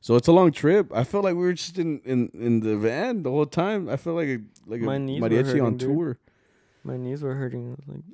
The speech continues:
Speaker 1: It's 'cause you're tall.
Speaker 2: Yeah, I guess.
Speaker 1: So you have to, like, bend them
Speaker 2: As
Speaker 1: more?
Speaker 2: soon as we went to the gas station, I was just walking around. I wasn't even going in the gas station, so I was just kinda, like,
Speaker 1: <laughs>
Speaker 2: walking around. That shit
Speaker 1: Dude,
Speaker 2: hurt.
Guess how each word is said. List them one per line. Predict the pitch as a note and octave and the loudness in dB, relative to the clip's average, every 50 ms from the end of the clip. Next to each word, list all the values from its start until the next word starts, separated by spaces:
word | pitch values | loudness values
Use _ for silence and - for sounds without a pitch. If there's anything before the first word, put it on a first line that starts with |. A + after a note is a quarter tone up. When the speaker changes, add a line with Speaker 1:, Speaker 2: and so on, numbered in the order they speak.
| D#4 - - | -14 -4 -4
Speaker 1:
It's | A2+ - | -2 0
'cause | B2+ A#2 G2 | 0 -2 -2
you're | G2+ G2 | -2 -6
tall. | D3 C#3+ - F#2 F2+ F#2 F2+ F#2+ F#2+ _ _ _ _ _ _ _ | -6 -6 -6 -6 -6 -6 -10 -12 -16 _ _ _ _ _ _ _
Speaker 2:
Yeah, | - - - | -14 -12 -12
I | - | -12
guess. | - - - - - - _ _ _ _ - - | -12 -14 -16 -18 -18 -20 _ _ _ _ -16 -6
Speaker 1:
So | - G2+ | -4 -2
you | F#2 F#2+ | -2 0
have | F#2+ F2+ - | -2 -2 -4
to, | - F#2+ | -6 -6
like, | F2+ F2 E2 - _ _ _ | -6 -6 -8 -12 _ _ _
bend | - E2+ E2+ F2 F2+ | -6 -4 -2 -2 -2
them | F#2+ G#2 A2 A2 | -4 -4 -6 -6
Speaker 2:
As | B2+ B2+ | -6 -4
Speaker 1:
more? | C3+ C3+ | -4 -2
Speaker 2:
soon | C#3 C#3+ | -2 -2
as | C#3+ D3 D3 | -4 -4 -6
we | D3 D3 C#3+ | -6 -6 -4
went | C#3+ C#3 C#3 C#3+ - | -4 -4 -6 -8 -10
to | - - C#3+ | -10 -10 -8
the | C#3 C#3 C#3 | -8 -8 -8
gas | - C3 C3+ C#3+ | -8 -10 -10 -10
station, | - - D3+ D3+ D#3+ D#3+ D3+ | -10 -12 -10 -8 -8 -6 -6
I | C#3+ | -4
was | C3+ C3 C3 | -6 -6 -8
just | C3 C3 C3 | -8 -10 -8
walking | B2+ B2 B2+ - C3 | -8 -8 -8 -8 -8
around. | C3 C3+ C3+ C#3 C#3 D3 D3+ - _ | -6 -6 -6 -8 -8 -10 -12 -12 _
I | - C#3+ | -2 0
wasn't | D#3+ E3+ E3+ E3 | 0 4 4 4
even | D#3+ D#3+ | 4 4
going | E3 E3 E3 | 4 0 0
in | E3 D#3+ | 0 -2
the | D#3 C#3+ | -2 -4
gas | C3+ B2+ C3 D#3 | -4 -4 -6 -6
station, | - - D3 C#3+ D3 E3+ | -6 -8 -8 -2 2 2
so | D3+ C3+ C#3 | 2 2 2
I | C3+ | 2
was | C#3 F3 | 4 4
just | E3+ D#3+ - - | 4 4 2 0
kinda, | E3 C#3+ C#3+ | 0 0 0
like, | C#3 C#3 E3 - | 0 0 -2 -2
Speaker 1:
<laughs> | |
Speaker 2:
walking | C#3+ C#3+ - D3 C#3+ | -2 -4 -4 -6 -6
around. | C#3 C#3 D3 D3 D#3 - C3+ C3+ B2+ A#2+ G#2+ - _ _ _ _ _ _ _ _ _ _ _ | -6 -6 -6 -8 -8 -8 -8 -8 -8 -12 -16 -20 _ _ _ _ _ _ _ _ _ _ _
That | - - | -12 -10
shit | - - - | -8 -8 -6
Speaker 1:
Dude, | C#3 | -4
Speaker 2:
hurt. | D3 E3+ G#3+ - - | -4 -2 -4 -4 -6